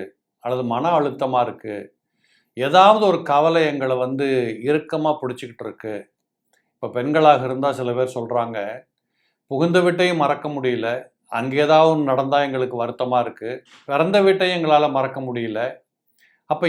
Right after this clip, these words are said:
எந்த பக்கத்துல இருந்தும் எங்களுக்கு ஒரு பெரிய சந்தோஷமா இருக்கிறதுக்கு போனா போகுதுன்னு தூக்கி போட்டுட்டு சந்தோஷமா வாழ முடியல. இது ஏன் சார் இப்படி எங்களை மட்டும் மனசுல இப்படி பாரமா தோணுது இப்படின்னு கேட்கறவங்க நிறைய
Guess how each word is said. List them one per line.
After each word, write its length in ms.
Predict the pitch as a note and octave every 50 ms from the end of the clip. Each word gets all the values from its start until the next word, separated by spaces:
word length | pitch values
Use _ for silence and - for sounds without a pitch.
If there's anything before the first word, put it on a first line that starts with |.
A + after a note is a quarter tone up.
| D3 C#3
எந்த 180 | C#3+ E3 F3+ G#3 F#3
பக்கத்துல 440 | G#3 G3+ G3+ G#3+ G#3 G3 G#3+ G3+ F#3+
இருந்தும் 320 | F#3 F#3 F#3 F#3 F#3+ F#3+ F#3
எங்களுக்கு 360 | F3 E3 E3 E3 E3 E3 D#3+ E3
ஒரு 160 | D#3+ D3+ D3 B2 -
பெரிய 220 | C#3+ C#3+ D#3 E3 E3 D#3+ -
சந்தோஷமா 680 | - C3+ C3+ D3+ E3 E3+ E3 - - D#3+ D#3+ E3+ E3+ E3+ D#3 C#3
இருக்கிறதுக்கு 540 | C#3 C#3+ - D#3 D3+ C#3+ C3+ C#3+ - - C3+ - -
போனா 220 | C3 C3+ D3+ C#3 D#3 E3 E3+
போகுதுன்னு 360 | D3+ D3+ D3+ D3 D3 D3+ D3 - -
தூக்கி 180 | D#3+ D3+ D3+
போட்டுட்டு 460 | D3 - C#3 C#3 C3 C3+ C3 B2+ C3+ B2+ A#2+
சந்தோஷமா 500 | A#2 A#2+ B2+ C#3 C#3+ C3 - C#3+ C#3+ C#3+ C3+ A#2+ A#2+
வாழ 160 | B2 C3+ D3 C#3+
முடியல. 440 | C3 B2 B2 B2 B2 B2 A#2 A#2+ A#2 A2+ - - _ _ _ _ _ _ _ _ -
இது 140 | C3+ C3+ C#3+ C3 C#3+
ஏன் 120 | E3 E3+ E3
சார் 160 | E3+ D#3+ D3 C3+
இப்படி 180 | B2+ C3+ C3 B2+ B2+
எங்களை 220 | B2+ C#3 C#3+ C#3 C3+ C3+
மட்டும் 280 | C3 C3+ - C3+ B2+
மனசுல 400 | A#2+ A#2+ B2+ B2+ - C3 B2+ B2 A#2
இப்படி 200 | A#2+ - A2 A2+ A2 G#2+ A2+
பாரமா 420 | A#2 B2 C3 C3 C3 C3 C3+ C3 B2+ - -
தோணுது 400 | A2 A2+ A#2 A2 G#2 G2 A2 G#2+ G2+ - _ _ _ _ _ _ _ -
இப்படின்னு 400 | B2+ B2+ C3+ B2 C3 C#3 D#3 D3+ -
கேட்கறவங்க 520 | B2 B2 A#2+ - B2 A2+ A2+ A#2 B2+ C#3 B2+ A2+
நிறைய 200 | G#2+ A2 A2+